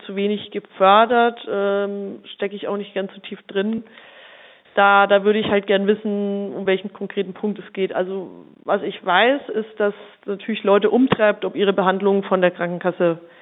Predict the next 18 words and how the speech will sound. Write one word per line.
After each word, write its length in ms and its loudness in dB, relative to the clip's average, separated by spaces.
übernommen 460 2
werden, 300 4
ne? 320 -2
Wenn, 640 -4
wenn 160 -2
sie 140 -8
sich 180 -10
dann 180 0
für 120 -10
eine 140 -4
homöopathische 720 -2
Behandlung 360 -4
entscheiden. 440 0
Das 160 4
ist, 160 0
soweit 380 2
ich 260 -12
weiß, 400 2